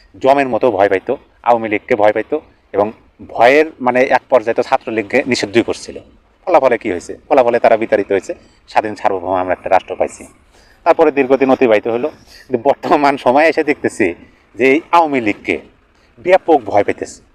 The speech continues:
কিসের ভয়? ওই যে বললাম না যে আওয়ামী লীগের গোপন ভয়ে কাঁপছে সমগ্র দেশ। গোপন মানে জানি না, মানে কিসের ভয় জানি না। অথচ দেখেন বাংলাদেশের এখন আনাচে কানাচে যে কোনো জায়গায় দেখবেন আওয়ামী লীগ নাই,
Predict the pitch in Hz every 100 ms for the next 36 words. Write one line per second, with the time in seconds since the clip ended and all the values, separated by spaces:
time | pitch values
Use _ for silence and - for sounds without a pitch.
0 | _ _ 190 - 143 123 120 - 156 147
1 | 143 131 131 131 135 117 117 117 120 139
2 | 127 107 92 104 117 - 104 - - -
3 | - 110 98 87 82 - - 139 156 143
4 | 143 - 120 76 _ _ _ _ - -
5 | - - 180 190 185 165 117 95 123 151
6 | 160 156 147 139 135 120 139 131 139 123
7 | 107 110 117 113 117 127 - 131 120 107
8 | 98 - 101 87 82 78